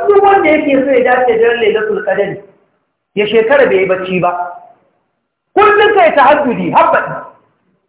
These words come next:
Sai Ubay ibn Ka'ab ya ce, "Tab, Allah ya ji kan dan uwana Abdurrahman.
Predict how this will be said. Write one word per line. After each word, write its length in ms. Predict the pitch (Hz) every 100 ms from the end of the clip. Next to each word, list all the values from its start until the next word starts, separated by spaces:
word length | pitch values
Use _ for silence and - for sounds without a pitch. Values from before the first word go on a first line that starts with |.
| _ _ _ _ _ - - - - _ -
Sai 160 | 240 262
Ubay 180 | 254 247 233
ibn 180 | 240 226
Ka'ab 300 | 226 233 226
ya 100 | 202 208
ce, 160 | 196 190
"Tab, 180 | 403 381 381 - -
Allah 200 | 202 185
ya 60 | 180
ji 60 |
kan 160 | 262 240
dan 140 | 240
uwana 240 | 247 240 240
Abdurrahman. 400 | 208 - 190 190